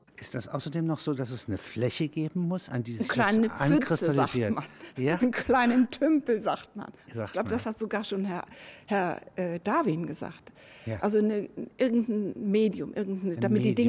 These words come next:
Speaker 1: Medium.
Speaker 2: beieinander bleiben. Also
Speaker 1: Ja.
Speaker 2: wenn das alles auseinanderfliegt und
Speaker 1: Ein
Speaker 2: weggeht von
Speaker 1: Gefäß.
Speaker 2: ein Gefäß,
Speaker 1: Ja.
Speaker 2: ja.
Speaker 1: Ja,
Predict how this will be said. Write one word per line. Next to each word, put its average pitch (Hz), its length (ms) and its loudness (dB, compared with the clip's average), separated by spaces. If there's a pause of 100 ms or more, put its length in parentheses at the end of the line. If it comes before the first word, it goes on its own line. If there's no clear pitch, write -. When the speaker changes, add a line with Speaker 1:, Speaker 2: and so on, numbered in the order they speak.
Speaker 1:
Medium. - 20 -4
Speaker 2:
beieinander 196 480 4
bleiben. 160 480 -4
Also 180 220 -4
Speaker 1:
Ja. 180 60 0
Speaker 2:
wenn 190 100 0
das 180 160 -4
alles 190 280 -4
auseinanderfliegt 196 760 -2
und 185 80 -4
Speaker 1:
Ein 180 60 -10
Speaker 2:
weggeht 160 280 0
von 202 160 0
Speaker 1:
Gefäß. - 380 -6
Speaker 2:
ein 220 100 4
Gefäß, - 640 -2
Speaker 1:
Ja. - 80 -12
Speaker 2:
ja. 101 80 -6
Speaker 1:
Ja, 82 80 -12